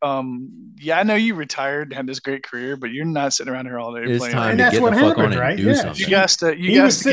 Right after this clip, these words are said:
Speaker 3: sitting
Speaker 1: you guys to
Speaker 3: around,
Speaker 1: get
Speaker 3: you know,
Speaker 1: going.
Speaker 3: playing video games all day.
Speaker 1: Yeah.
Speaker 3: And, and, you know, she's like, "Yeah, I'm gonna find your ass a job."
Speaker 2: You need to go do something with yourself.
Speaker 1: Yeah.
Speaker 2: Yeah, kudos, kudos to Missus Grinch for,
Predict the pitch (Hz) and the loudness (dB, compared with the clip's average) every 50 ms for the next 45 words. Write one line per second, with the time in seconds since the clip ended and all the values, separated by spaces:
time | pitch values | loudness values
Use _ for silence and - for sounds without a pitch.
0 | 208 202 233 220 208 208 196 214 208 - 165 170 165 156 - _ 151 139 156 160 | 2 2 0 0 0 2 2 2 2 2 0 -2 -6 -14 -12 _ -2 0 2 2
1 | 151 151 143 143 202 214 220 214 185 165 254 269 262 233 185 143 165 160 147 139 | 2 0 2 2 4 4 4 4 2 2 2 2 2 2 2 0 0 0 0 0
2 | 127 151 135 127 120 120 120 110 107 113 123 - _ - _ _ - 123 117 - | -2 -6 -6 -6 -6 -6 -6 -6 -6 -8 -8 -10 _ -20 _ _ -16 -10 -4 -2
3 | 151 139 147 143 156 151 151 151 156 160 156 143 147 139 139 - 196 147 156 127 | 0 0 0 0 0 0 0 0 0 0 0 0 0 -2 -2 -4 -2 -2 -2 -2
4 | 123 - _ _ _ _ _ _ _ - 147 143 139 135 131 131 123 120 120 120 | -4 -8 _ _ _ _ _ _ _ -4 -2 -2 0 -2 -2 -4 -4 -4 -4 -6
5 | 120 - - 131 160 185 147 107 - - 123 113 107 113 151 147 120 110 101 - | -8 -6 -8 -8 -6 -6 -6 -6 -6 -8 -8 -6 -4 -2 -2 -2 -2 -6 -8 -8
6 | - 123 107 123 117 110 107 104 104 107 101 101 127 131 117 104 95 90 82 73 | -12 -12 -8 -6 -6 -6 -6 -10 -12 -10 -4 -2 0 0 0 -2 -2 -4 -4 -2
7 | 76 101 135 170 151 - 113 101 92 90 82 95 90 85 - 90 85 87 92 92 | 0 0 2 2 0 0 -4 -4 -4 -6 -6 -6 -8 -8 -6 -6 -6 -6 -6 -10
8 | _ _ _ _ _ _ _ _ _ _ - 113 101 98 98 95 - - - 147 | _ _ _ _ _ _ _ _ _ _ -8 -4 -2 -2 -2 -2 -4 -2 0 0
9 | 147 139 127 113 104 95 - _ _ - 131 123 107 107 101 92 - - 92 92 | 2 4 2 2 0 -2 -6 _ _ -4 -4 -2 -2 -2 -4 -6 -8 -8 -8 -8
10 | 90 - - 87 - - 92 87 82 82 80 - - - 85 85 78 - | -8 -8 -10 -12 -10 -8 -8 -6 -6 -6 -8 -12 -12 -8 -6 -6 -6 -6